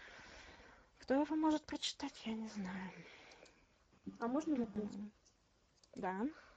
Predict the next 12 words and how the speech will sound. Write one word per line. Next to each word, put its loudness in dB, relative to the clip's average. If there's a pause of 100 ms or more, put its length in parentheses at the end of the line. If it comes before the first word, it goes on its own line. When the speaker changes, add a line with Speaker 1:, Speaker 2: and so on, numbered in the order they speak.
(840)
Speaker 2:
По 4
другим 2
цветовым -2
сочетаниям. -4 (320)
Так, -4 (300)
дальше -2
уже, -6 (300)
после -6
чёрно-белого. 0
Speaker 1:
Что? 12
Speaker 2:
Что 0
идёт? -4